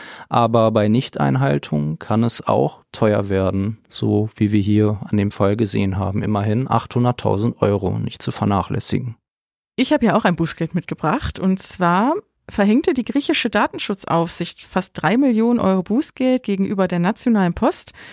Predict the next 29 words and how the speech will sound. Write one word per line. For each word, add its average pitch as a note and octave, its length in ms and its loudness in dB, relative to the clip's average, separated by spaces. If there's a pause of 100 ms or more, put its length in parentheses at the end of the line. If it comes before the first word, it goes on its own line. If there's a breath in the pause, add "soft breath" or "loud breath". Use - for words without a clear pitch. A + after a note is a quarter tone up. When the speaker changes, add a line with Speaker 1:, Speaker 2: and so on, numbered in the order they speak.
Speaker 2:
da B2 140 4
aufgrund G#3 300 2
von F3+ 160 0
finanziellen G#3+ 520 0
Schwierigkeiten A3 840 -2
keine A3 420 0
ausreichenden F#3+ 800 2
Tommen G3+ 420 4 (220 loud breath)
gegeben G3+ 420 0
waren. A2 340 -4 (880 loud breath)
Was A3+ 140 2
war A3+ 80 2
passiert? A#3 560 0
Die G#3 80 0
griechische C4 480 0
Post - 420 -4
war F#3+ 180 0
Opfer A3+ 400 -2
eines F3+ 360 -2
Ransomware-Angriffs A3+ 1120 0
geworden. B3 720 2 (280)
Ja, E3 200 0
nicht F3+ 180 -2
von F#3 220 2
ganz F#3 400 -2
kleinem G3 420 2
Ausmaß, E3+ 720 0
denn E3+ 160 0
Daten G#3+ 720 2